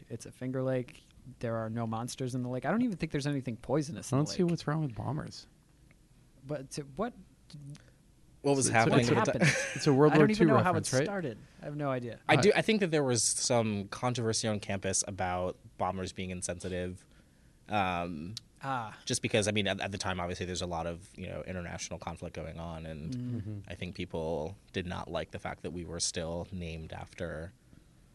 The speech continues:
Speaker 3: something that directly referenced war.
Speaker 2: It's fair.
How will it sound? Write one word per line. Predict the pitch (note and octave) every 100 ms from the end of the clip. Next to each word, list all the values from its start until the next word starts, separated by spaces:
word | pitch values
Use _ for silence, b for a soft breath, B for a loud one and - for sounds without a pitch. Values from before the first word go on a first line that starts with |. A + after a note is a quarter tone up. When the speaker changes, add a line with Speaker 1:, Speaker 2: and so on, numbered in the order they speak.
| b -
Speaker 3:
something | F#2 - E2
that | E2 D2 - - - - - _
directly | A2+ F2 G2
referenced | E2+ - E2+ F2+
war. | D#2+ E2 F2+ - _
Speaker 2:
It's | -
fair. | - A#2 G2+ G2